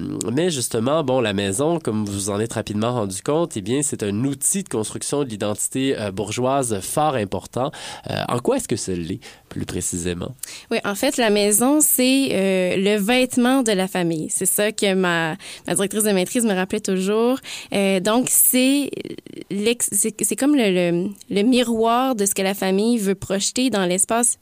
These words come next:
Speaker 2: public. Une maison, de son extérieur, euh, va être accessible à tous.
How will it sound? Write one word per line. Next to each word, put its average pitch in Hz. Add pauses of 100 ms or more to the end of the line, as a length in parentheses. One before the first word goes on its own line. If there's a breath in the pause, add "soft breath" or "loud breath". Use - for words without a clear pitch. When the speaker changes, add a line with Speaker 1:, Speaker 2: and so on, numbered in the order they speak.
Speaker 2:
public. - (400 loud breath)
Une 226
maison, 262
de 214
son 214
extérieur, 214 (340 loud breath)
euh, 196
va 208
être 233
accessible 214 (260 loud breath)
à 196
tous. -